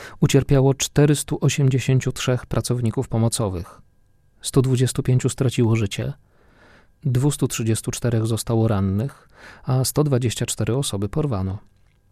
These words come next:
Jeszcze dziesięć lat temu, w dwa tysiące dziesiątym roku, liczba ataków była o połowę mniejsza.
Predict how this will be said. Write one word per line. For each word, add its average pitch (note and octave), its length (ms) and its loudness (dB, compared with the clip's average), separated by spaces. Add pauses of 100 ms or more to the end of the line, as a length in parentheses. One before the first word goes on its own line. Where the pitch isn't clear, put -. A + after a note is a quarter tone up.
(460)
Jeszcze A#2+ 280 2
dziesięć A#2+ 320 2
lat A#2+ 180 0
temu, G2+ 280 0 (460)
w A#2+ 100 -4
dwa A2 140 -4
tysiące C#3 360 2
dziesiątym C3 440 4
roku, G#2+ 280 -2
liczba A#2+ 340 2
ataków A#2 540 -4
była A2+ 260 0
o C3+ 120 -2
połowę A#2 380 2
mniejsza. G#2 520 0